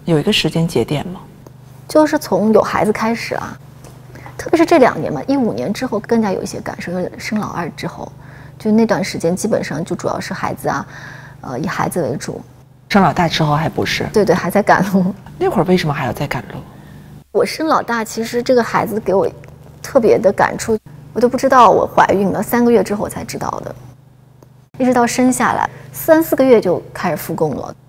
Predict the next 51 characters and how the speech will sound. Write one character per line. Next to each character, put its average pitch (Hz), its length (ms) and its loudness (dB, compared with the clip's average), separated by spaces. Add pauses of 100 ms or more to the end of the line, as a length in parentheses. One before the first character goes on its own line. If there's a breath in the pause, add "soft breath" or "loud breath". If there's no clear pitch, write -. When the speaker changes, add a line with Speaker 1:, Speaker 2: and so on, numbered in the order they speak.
Speaker 1:
零 202 200 8
七 254 220 2
年 190 220 4
到 226 100 8
一 208 140 6
二 220 160 6
年， 156 260 0
五 151 80 2
年 147 160 0
的 165 80 2
时 185 180 2
间， 160 300 0 (140)
你 151 80 -4
们 151 120 0
应 208 120 6
该 240 100 6
也 151 140 4
是 - 160 2
有 160 80 6
一 - 40 -2
定 202 220 6
积 156 200 0
累 151 200 0
了。 - 160 -12 (640)
然 196 140 8
后 220 120 6
生 226 160 8
完 220 80 12
孩 139 200 4
子 - 120 -2
还 185 320 4
是 196 400 2 (140)
没 170 80 -2
有 165 100 4
停 - 280 -2
下 - 140 0
来。 - 100 -4 (160)
Speaker 2:
对， 175 320 2 (320)
我 214 200 6 (280)
真 330 120 -2
的 330 80 2
是 294 120 0
因 302 40 4
为 302 60 2
我 254 140 6
当 240 200 0
时 220 120 -2
工 233 200 0
作 233 140 2
人 156 180 -2
员 160 160 -6